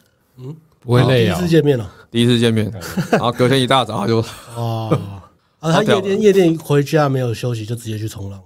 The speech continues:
Speaker 1: 然后约会这样。
Speaker 3: 有休息一下下啊，但我差点休息不了几个小时啊。
Speaker 1: <laughs> 蛮屌啊，那时间管理大师欸。
Speaker 3: 对啊，我说：“我靠，你这样那么拼不会累哦？”
Speaker 1: 嗯。
Speaker 2: 不会。
Speaker 3: 他说：“啊，我看他感觉好像还好。”
Speaker 2: 不会累。
Speaker 1: 哇，把，
Speaker 3: 对。
Speaker 1: 把台湾当出国在玩哦。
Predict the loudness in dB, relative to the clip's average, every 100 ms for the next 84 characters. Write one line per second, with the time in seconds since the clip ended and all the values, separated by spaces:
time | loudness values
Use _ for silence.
0 | _ -20 -18 -16 -18 -20 -20 -10 -2 0
1 | 2 2 2 2 2 2 0 2 2 2
2 | -2 -2 0 0 2 2 0 -2 -2 -2
3 | -2 -8 -8 -2 -2 0 0 -2 -4 -6
4 | -10 -8 -4 0 0 0 2 2 2 2
5 | 2 0 -2 -6 -10 -12 _ _ _ -2
6 | 2 4 2 2 2 2 0 0 0 0
7 | 0 0 -2 -2 -4 -4 -4 -2 -2 -4
8 | -8 -14 -6 -2 -2 -6 -20 _ 0 0
9 | 0 -6 _ _ -4 0 2 2 2 2
10 | 2 0 0 0 0 2 0 -2 -6 -6
11 | -6 2 4 4 2 -2 _ -20 -14 -6
12 | -4 -4 -4 -4 0 2 2 4 2 0
13 | -2 -2 -2 -2 -4 -10